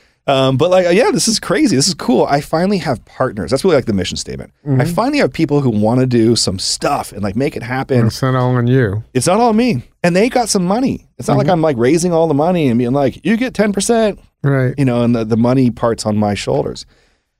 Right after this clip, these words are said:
Speaker 1: So then the phone rings and Eli calls me. Um, he, he and I worked together at Castagna, so for years. And he was the chef at Castagna at the time.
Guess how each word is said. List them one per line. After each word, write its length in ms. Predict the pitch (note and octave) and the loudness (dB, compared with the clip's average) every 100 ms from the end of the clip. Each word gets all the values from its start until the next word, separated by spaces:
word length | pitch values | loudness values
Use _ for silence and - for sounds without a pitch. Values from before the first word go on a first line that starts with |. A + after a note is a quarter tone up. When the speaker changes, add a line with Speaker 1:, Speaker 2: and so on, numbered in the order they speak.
| _ | _
Speaker 1:
So 160 | - F3 | 0 2
then 260 | E3 G3+ D#3+ | 4 2 0
the 120 | D#3+ | 0
phone 240 | A#3 A#3 | 0 0
rings 340 | D#3 C3 D3 - _ _ _ _ _ - | 2 0 -2 -6 _ _ _ _ _ -4
and 260 | B2+ A#2+ C3 | -2 0 2
Eli 280 | D3 A2+ | 2 2
calls 280 | F#2+ F2+ E2+ | 0 -4 -4
me. 220 | D2+ E2 _ - | -10 -16 _ -4
Um, 240 | G2 F#2+ | -2 0
he, 160 | G#2+ C3+ | 0 0
he 120 | C#3+ | 0
and 80 | C#3 | 0
I 60 | |
worked 220 | A2 A2 A#2 | 0 0 0
together 180 | G#2 | -2
at 60 | D2+ | -2
Castagna, 420 | G2+ F#2+ E2 A#1+ - _ _ _ | -4 -4 -6 -8 -16 _ _ _
so 240 | F2+ E2+ | -4 -4
for 140 | D#2 F2+ | -4 -6
years. 320 | D#2+ - - _ _ _ | -6 -8 -16 _ _ _
And 100 | F#2+ | -2
he 80 | B2+ | 0
was 120 | G#2+ | 0
the 60 | F#2 | -2
chef 220 | - - | -2 -2
at 80 | E2+ | -4
Castagna 340 | E2 - D2+ | -8 -8 -8
at 60 | C#2 | -10
the 60 | D#2 | -10
time. 320 | F#2 D#2 | -8 -8